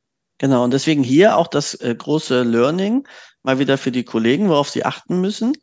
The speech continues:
Äh, wenn ich Personengesellschaften habe, die nicht sowieso schon komplett gewerblich sind oder gewerblich geprägt sind, zum Beispiel, was auch immer.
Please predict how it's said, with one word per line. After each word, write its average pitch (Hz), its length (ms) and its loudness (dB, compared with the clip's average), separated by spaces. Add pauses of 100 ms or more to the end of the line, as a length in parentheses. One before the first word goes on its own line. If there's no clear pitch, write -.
(480)
Äh, 123 200 0
wenn 139 180 2
ich 233 260 0
Personengesellschaften 143 1400 -2
habe, 135 460 0 (340)
die 120 300 -4
nicht 156 580 0 (220)
sowieso 131 400 2
schon 117 440 -2
komplett 107 480 -4
gewerblich 98 480 -4
sind - 280 -14 (240)
oder - 160 -16
gewerblich 107 420 -4
geprägt 151 460 2
sind, 127 180 0
zum 113 160 -4
Beispiel, 113 440 -4
was 113 180 -4
auch - 100 -8
immer. 143 380 0